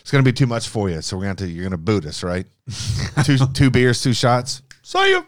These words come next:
Speaker 2: Whatever. No, it's gonna be fun. It's gonna be a good time. Like, I, I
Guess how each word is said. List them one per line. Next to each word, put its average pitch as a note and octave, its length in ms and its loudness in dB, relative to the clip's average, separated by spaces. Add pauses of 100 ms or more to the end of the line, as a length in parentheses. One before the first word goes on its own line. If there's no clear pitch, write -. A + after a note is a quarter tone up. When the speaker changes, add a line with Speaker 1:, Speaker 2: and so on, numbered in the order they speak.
(120)
Speaker 2:
Whatever. A2+ 340 -4
No, C3 280 2
it's A#2+ 180 -2
gonna F#3 120 0
be C#3+ 100 2
fun. G2 280 0
It's F#2+ 100 -4
gonna C#3+ 120 -2
be C3 80 0
a A2 40 -4
good G#2+ 140 -2
time. G2+ 220 -6 (340)
Like, A2+ 140 -4
I, C#3 100 2
I B2 60 0